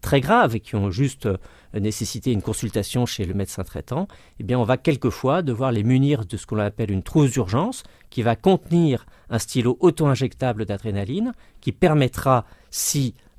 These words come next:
euh, l'enfant ou l'adulte, hein, d'ailleurs, est exposé à l'allergène dont il sait qu'il peut lui être fatal,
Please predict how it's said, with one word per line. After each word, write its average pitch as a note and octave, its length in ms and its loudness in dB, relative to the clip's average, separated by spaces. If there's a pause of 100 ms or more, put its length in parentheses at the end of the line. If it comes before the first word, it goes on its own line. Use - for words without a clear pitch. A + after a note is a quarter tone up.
(120)
euh, G#2 240 2
l'enfant C3 680 2 (260)
ou A#2 260 0
l'adulte, D#3+ 440 0
hein, E3 100 -2
d'ailleurs, C3+ 480 0
est - 200 0
exposé B2+ 680 0
à A#2 120 0
l'allergène A2+ 680 0
dont G2+ 300 2
il C#3+ 220 -2
sait C#3 340 -2
qu'il G#2+ 200 -10
peut - 140 -4
lui G#2+ 200 -2
être - 280 -8
fatal, F3+ 540 -2